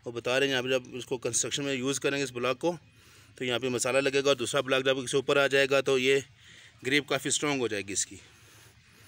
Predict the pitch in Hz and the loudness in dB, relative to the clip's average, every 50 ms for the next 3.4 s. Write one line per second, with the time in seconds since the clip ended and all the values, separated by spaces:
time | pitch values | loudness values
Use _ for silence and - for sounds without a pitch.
0 | - - - - - - - _ _ 127 131 147 160 156 139 139 127 127 120 135 | -20 -20 -20 -20 -20 -20 -20 _ _ 2 4 6 6 6 4 2 2 2 4 4
1 | 156 156 - 170 151 143 135 143 143 135 143 151 139 120 117 117 - 131 123 123 | 4 4 4 4 2 4 4 4 4 4 4 2 2 2 0 0 0 0 0 0
2 | 120 117 120 120 120 117 110 - - - - - - _ - 117 131 143 143 131 | 0 0 0 0 -2 -4 -6 -10 -16 -20 -20 -20 -20 _ -4 0 2 2 2 2
3 | 120 120 117 104 104 98 95 95 | 2 0 0 0 -2 -6 -10 -12